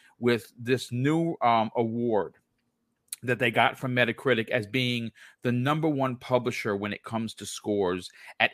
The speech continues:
eighty-seven point four. What, what are your thoughts to the people that have been banging the Xbox has no games and does not have quality meta-rated titles?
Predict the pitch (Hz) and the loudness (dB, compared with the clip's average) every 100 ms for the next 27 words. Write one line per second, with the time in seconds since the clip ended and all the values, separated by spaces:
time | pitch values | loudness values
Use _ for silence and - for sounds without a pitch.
0 | - 135 143 127 143 117 117 - 117 104 | 2 2 2 0 0 0 -2 -6 -8 -8
1 | - 113 104 101 120 240 180 214 302 285 | -10 -4 -4 0 0 0 0 0 2 2
2 | 240 - 165 151 - - 131 127 127 147 | 0 0 0 0 -2 -4 -2 -2 -2 -8
3 | 139 123 110 107 - - - 139 135 120 | -2 0 2 -2 -8 -10 -2 0 0 0
4 | 101 139 147 139 135 113 - 123 - - | 0 2 2 0 -2 -2 -4 -10 -8 0
5 | 135 135 - - - 143 143 131 135 131 | 0 0 -8 -10 -6 0 0 0 -4 -4
6 | 117 117 113 113 110 - - - 117 135 | -2 -4 -4 -6 -8 -14 -14 -8 -2 0
7 | 131 127 123 - 131 127 - - 135 123 | 2 2 2 0 2 0 -2 -2 2 2
8 | 120 113 113 117 113 107 107 104 - - | 0 -2 -2 0 0 2 0 0 -6 -4
9 | 78 90 - - - - | -2 -2 -10 -16 -14 -14